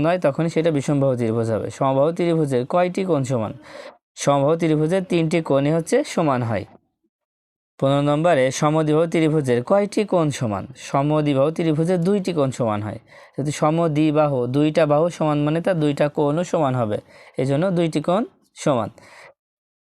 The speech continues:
বিষমবাহু ত্রিভুজের কয়টি কোণ সমান? বিষমবাহু ত্রিভুজের যেহেতু তিনটা বাহুই অসমান, তার মানে তার তিনটা কোণই অসমান, সেই জন্য কোনো কোণই সমান নয়, এই জন্য লিখব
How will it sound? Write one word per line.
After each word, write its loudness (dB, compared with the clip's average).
বিষমবাহু 2
ত্রিভুজের 2
কয়টি 2
কোণ 2
সমান? -2
বিষমবাহু 2
ত্রিভুজের 0
যেহেতু 0
তিনটা 2
বাহুই 2
অসমান, 0
তার 0
মানে 0
তার -2
তিনটা 2
কোণই 0
অসমান, 0
সেই 0
জন্য 0
কোনো 0
কোণই 0
সমান 0
নয়, -2
এই -2
জন্য 0
লিখব 0